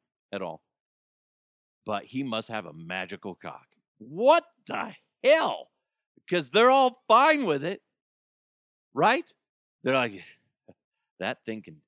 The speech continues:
<laughs> he just reminds them of his, his, his schlong, and they're like, "Yeah, it's fine. It's fine." Oh my goodness. Uh, ladies, I, I,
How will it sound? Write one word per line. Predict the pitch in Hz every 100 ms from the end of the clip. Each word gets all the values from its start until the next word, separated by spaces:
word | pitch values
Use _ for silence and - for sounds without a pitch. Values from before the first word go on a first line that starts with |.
| _
<laughs> | 92 - _
he | 117 127 151
just | 135 156 -
reminds | 120 113 110 113 123
them | 117
of | 110 101
his, | 95 98
his, | 104 95 90 -
his | 95 87
schlong, | - - 110 120 107 87
and | 92 95
they're | 92 90
like, | 87 -
"Yeah, | 381 294
it's | -
fine. | - - _ _ _ _ _ _ -
It's | 208 -
fine." | 247 320 - 165 _ _ _ _ _ _ _ _ _ _ _ _ _ _ _ -
Oh | 175 294
my | 233 117
goodness. | 123 208 220 85 - _ _ _ -
Uh, | 104 -
ladies, | 135 190 240 320 269 - _ _ _ _ _ _ _ _ _ _ _ -
I, | 143 143
I, | -